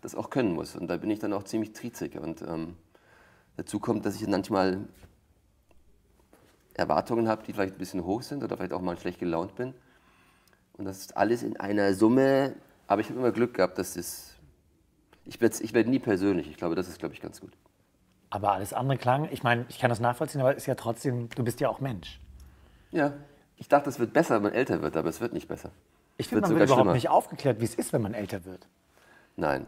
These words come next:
Speaker 1: Man denkt, wenn man älter wird, ist es irgendwie abgebrühter und cooler und es ist leichter. Aber wenn man falsch veranlagt ist, dann wird es mit dem Alter schlimmer.
Speaker 2: Ich habe den Eindruck auch, dass Menschen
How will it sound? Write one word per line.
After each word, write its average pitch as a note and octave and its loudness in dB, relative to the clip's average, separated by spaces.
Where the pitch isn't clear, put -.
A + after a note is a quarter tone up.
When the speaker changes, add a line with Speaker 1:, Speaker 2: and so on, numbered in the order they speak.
Speaker 1:
Man F#2+ 2
denkt, B2+ 6
wenn A#2 0
man A2 6
älter D3 6
wird, C#3+ 2
ist A#2 0
es A#2 -6
irgendwie G#2 2
abgebrühter F#2+ 0
und E2 -2
cooler G#2+ 4
und E2+ 2
es E2 -2
ist D#2+ -14
leichter. E2+ 0
Aber E2 -2
wenn - -4
man - 2
falsch G2+ 4
veranlagt A2+ 0
ist, A2+ -4
dann G#2 -2
wird G#2+ -4
es G#2 -8
mit G#2 -2
dem G2+ 2
Alter F#2+ -2
schlimmer. G#2+ 0
Speaker 2:
Ich C#3 -2
habe A3 4
den F3 2
Eindruck D#3+ 0
auch, D3 -2
dass C#3+ -4
Menschen F#3 -2